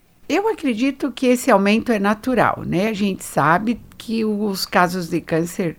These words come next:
vão crescer muito nos próximos anos, A gente tem percebido isso. Então, mais pessoas poderão ser atendidas. Nós também, ali, Marcelo, procuramos colocar outros serviços pra otimizar aquela estrutura.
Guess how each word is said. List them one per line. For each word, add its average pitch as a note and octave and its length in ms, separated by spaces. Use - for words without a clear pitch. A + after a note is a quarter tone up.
vão D#3+ 180
crescer F3 560
muito F#3 460
nos E3+ 160
próximos D#3+ 640
anos, D3+ 480
A - 20
gente F#3+ 300
tem F#3 160
percebido F3+ 720
isso. F#3 180
Então, A3 160
mais A#3+ 440
pessoas B3+ 480
poderão A3 440
ser A#3 220
atendidas. G#3+ 800
Nós A3+ 260
também, B3 500
ali, G3 200
Marcelo, G#3 420
procuramos G#3 540
colocar G3+ 420
outros C4 480
serviços B3 580
pra B3+ 220
otimizar C4 640
aquela D4+ 280
estrutura. D4 640